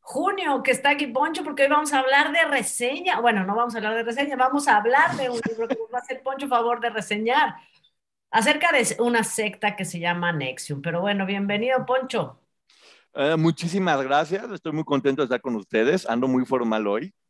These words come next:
Speaker 2: por cinco minutos, aguántenme los cinco minutos que voy a durar. <laughs> Serio, miren,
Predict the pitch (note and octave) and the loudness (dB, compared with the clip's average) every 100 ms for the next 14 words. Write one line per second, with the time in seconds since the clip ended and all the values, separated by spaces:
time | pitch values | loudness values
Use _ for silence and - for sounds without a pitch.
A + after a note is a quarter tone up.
0 | _ _ - - A#2 B2 B2 B2+ A2+ A2 | _ _ -14 -6 -2 2 4 4 4 2
1 | A#2+ F#3 - A2+ A#2+ C3 D#3 C3 A#2+ C3 | 0 -2 0 0 2 2 2 2 0 -2
2 | C#3 B2+ C3 C#3 A#2+ A2+ B2 A2+ A2+ - | -2 -2 -4 -4 0 2 2 2 -2 -2
3 | - F5+ G5+ G5 - - - - - - | -6 -8 -2 -2 -2 -10 -20 -20 -6 0
4 | D3 F3+ F3 G#3 D#3 F#2 | 2 4 4 4 2 0